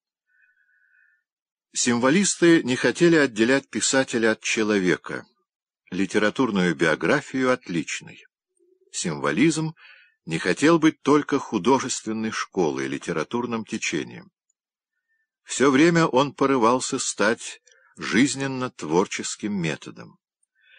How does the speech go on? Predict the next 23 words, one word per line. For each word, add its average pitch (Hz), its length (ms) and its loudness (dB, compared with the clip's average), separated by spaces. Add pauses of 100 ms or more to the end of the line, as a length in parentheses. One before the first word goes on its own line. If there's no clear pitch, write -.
(280)
И 85 100 -2
в - 80 -6
том 180 240 4
была 151 260 4
его 147 260 6
глубочайшая, 120 920 0
быть 87 180 0
может, 104 360 0 (100)
невоплотимая 92 920 0
правда, - 640 -4 (460)
но 151 200 0
в - 120 -6
постоянном 82 800 -2
стремлении 76 640 -6
к - 100 -16
этой 87 240 -4
правде 135 480 -2 (340)
протекла, 95 580 -2
в - 60 -8
сущности, 117 640 -4
вся 98 300 -2
его 85 340 -2
история. 67 600 -8